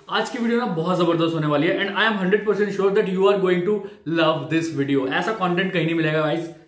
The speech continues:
शुभम के channel पे मिलेगा, आपको tension नहीं लेने का, मना खाने का। So, अब बात करते हैं, अगर आपको अपना revenue बढ़ाना है किसी भी बिजनेस में, अगर आपको अपना revenue बढ़ाना है किसी भी business में,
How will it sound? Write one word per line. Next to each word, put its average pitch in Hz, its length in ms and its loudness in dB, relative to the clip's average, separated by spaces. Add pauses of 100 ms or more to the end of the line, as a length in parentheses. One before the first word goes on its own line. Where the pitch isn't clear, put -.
शुभम 143 220 -2
के 143 80 0
channel 131 200 -2
पे 131 80 -6
मिलेगा, 123 200 -4
आपको 175 160 -4
tension 147 360 -4
नहीं 127 140 -4
लेने 131 160 -6
का, 170 80 -6
मना 151 180 -2
खाने 123 320 -4
का। - 260 -14 (260)
So, 165 120 4 (320)
अब 185 80 -6
बात 214 220 0
करते 170 220 0
हैं, 226 360 -6 (240)
अगर 208 480 0 (140)
आपको 240 340 0
अपना 165 800 -4
revenue 190 580 0
बढ़ाना 156 300 0
है 175 80 0
किसी 160 220 0
भी 143 60 0
बिजनेस 123 340 -4
में, 92 100 -14 (640)
अगर 123 400 -4 (240)
आपको 143 260 0
अपना - 180 2
revenue 147 440 0
बढ़ाना 180 260 2
है 180 80 -2
किसी 170 180 -4
भी 175 120 2
business 131 300 0
में, 226 300 -4